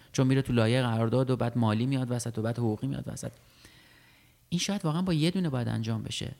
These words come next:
ولی اینو توضیح دادن برای یه جایی یه ذره لایه استراتژیک تر می‌خواد. این مثلاً از باگایی بوده که امسال داشتم، مثلاً باید کمک کنم به خودم یه ذره کلان‌تر فکر کنم.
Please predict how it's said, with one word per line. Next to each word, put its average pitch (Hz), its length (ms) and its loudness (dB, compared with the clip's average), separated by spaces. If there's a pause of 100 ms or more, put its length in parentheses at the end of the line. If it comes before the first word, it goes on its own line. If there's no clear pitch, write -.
ولی 190 240 -8
اینو 190 260 -2
توضیح 127 640 -2
دادن 123 340 -4
برای 120 240 -4
یه 120 160 -6
جایی 123 260 -6
یه 147 280 -2
ذره 127 420 -4
لایه 123 300 -2
استراتژیک 107 640 -6
تر 104 200 -6
می‌خواد. 104 280 -12 (1000)
این 180 140 2
مثلاً 147 380 0
از 135 140 -2
باگایی 120 340 4
بوده 120 200 0
که 120 140 -4
امسال 98 320 -2
داشتم، - 480 -6 (200)
مثلاً 104 180 -12 (180)
باید 107 340 -2
کمک 110 300 0
کنم 117 220 0
به 107 60 -2
خودم 110 320 -2
یه 113 140 2
ذره 113 200 0
کلان‌تر 101 540 -2
فکر - 180 -8
کنم. - 220 -8